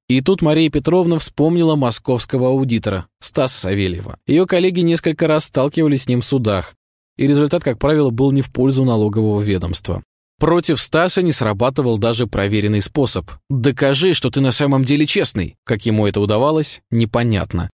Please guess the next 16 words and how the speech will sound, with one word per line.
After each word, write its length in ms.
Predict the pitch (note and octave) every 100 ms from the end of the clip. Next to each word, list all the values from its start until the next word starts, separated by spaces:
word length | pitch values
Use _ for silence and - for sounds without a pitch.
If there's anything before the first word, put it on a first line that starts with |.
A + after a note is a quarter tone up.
| _
но 80 | F#3+
необходимо 520 | F#3+ D3 C3+ C#3+ D#3+
было 180 | C3 D3
подготовить 640 | C#3 A2+ G#2+ G2 C3 C3+
резервные 520 | B2 A#2 A2+ G2 F#2+
варианты. 560 | F#2 F#2+ F#2 F2 G2+ G#2 _ _ _ _ _
«Если 580 | - F#2+ G#2 B2+ - A#2+
этот 280 | B2 A#2+ -
аудитор 460 | A#2 A#2 A#2+ A2+
опять 280 | A2 A2+ G#2+
возникнет 560 | G2+ G2 G#2 G#2 A2 -
на 80 | G2+
горизонте, 640 | G#2+ A#2+ C#3 D3 - - _ -
используем 580 | - - D#3+ C3+ C3
запасной 540 | B2+ B2+ C3 B2+ C#3+ A2+
вариант. 480 | F#2 F#2+ G2 -